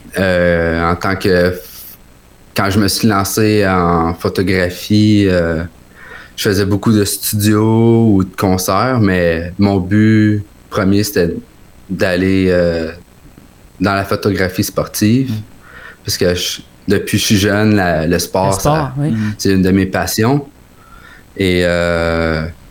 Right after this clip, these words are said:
Speaker 1: là, de le faire, euh, à un niveau professionnel, ben, c'est vraiment une mission accomplie. C'est le but que je m'avais donné.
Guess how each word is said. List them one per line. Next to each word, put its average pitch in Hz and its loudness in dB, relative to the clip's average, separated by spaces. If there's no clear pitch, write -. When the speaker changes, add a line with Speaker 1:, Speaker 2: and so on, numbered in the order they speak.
Speaker 1:
là, 92 2
de 90 -2
le 92 0
faire, 101 0
euh, 87 0
à - -4
un 98 2
niveau 95 2
professionnel, 101 0
ben, 87 0
c'est - -2
vraiment 95 0
une 95 2
mission 95 0
accomplie. 95 0
C'est 82 0
le 90 2
but 101 0
que 101 0
je 95 -2
m'avais 95 2
donné. 95 2